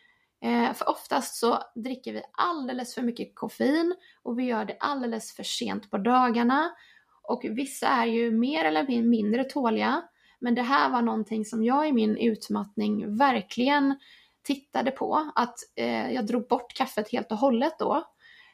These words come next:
Och nu så dricker jag en kopp kaffe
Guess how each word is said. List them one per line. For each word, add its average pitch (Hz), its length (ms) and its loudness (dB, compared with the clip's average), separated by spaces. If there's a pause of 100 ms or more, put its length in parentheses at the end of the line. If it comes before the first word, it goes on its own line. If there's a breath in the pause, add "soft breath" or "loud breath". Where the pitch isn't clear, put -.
(180 soft breath)
Och 247 140 6
nu 262 220 6
så 269 120 -2
dricker 247 360 0
jag 214 320 4 (300)
en 294 260 0
kopp 294 260 -4
kaffe 233 580 0